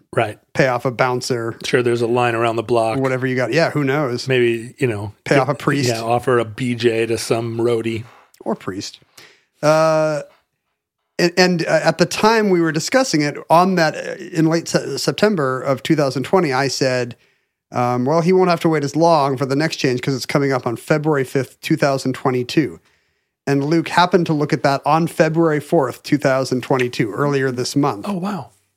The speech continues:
Speaker 2: And realized, "Oh, I could go again." But he, um, he, he was just coming off a family thing and decided he did not wanna drive two hours to Halberstadt again at the last minute.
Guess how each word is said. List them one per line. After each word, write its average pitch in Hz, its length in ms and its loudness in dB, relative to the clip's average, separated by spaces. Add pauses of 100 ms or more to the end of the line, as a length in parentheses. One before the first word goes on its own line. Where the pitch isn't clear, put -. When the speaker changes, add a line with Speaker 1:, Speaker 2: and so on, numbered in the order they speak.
Speaker 2:
And 151 160 2
realized, 151 640 0
"Oh, 240 340 2
I 156 100 4
could 185 160 4
go 190 180 4
again." 165 240 2
But 131 140 0
he, 135 200 -2
um, 113 380 -4 (420)
he, 139 240 0
he - 140 4
was 147 160 0
just - 240 -4
coming 131 240 0
off 120 180 -2
a 123 80 -4
family 113 480 -6
thing 107 400 -6
and 113 80 -8
decided 120 400 -4
he 131 100 -4
did 120 160 -6
not 113 240 -6
wanna 107 360 -8 (500)
drive 123 320 -2
two 139 160 -2
hours 117 300 -4
to 120 80 -2
Halberstadt 113 520 -4
again 113 240 -6
at 110 80 -10
the 120 80 -4
last 107 300 -6
minute. 110 320 -10